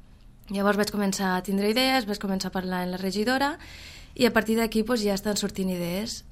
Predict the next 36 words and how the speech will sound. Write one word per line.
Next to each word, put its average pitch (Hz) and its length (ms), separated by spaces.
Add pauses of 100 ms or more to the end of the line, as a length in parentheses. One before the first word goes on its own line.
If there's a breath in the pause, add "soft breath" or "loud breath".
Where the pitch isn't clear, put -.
D'aquí 202 340
va 202 80
sortir 220 540
que 185 120
s'havien 190 360
de, 175 680 (540)
de 175 560
retocar 196 400
les 185 140
quotes, 196 520
no 190 160
és 156 120
que 190 80
ho 185 60
digués 170 360
jo, 175 160 (380 loud breath)
sinó 180 280
que 185 140
des 180 180
de 180 600
l'Ajuntament, 196 680
los 202 140
pressupostos 202 880
i, 190 220
i 240 160
la, 175 480 (340 loud breath)
i 208 80
la 190 140
baixada 208 280
de 202 120
la 190 100
subvenció 202 600
de, 175 440
de 180 80
la 175 120
Generalitat, 185 720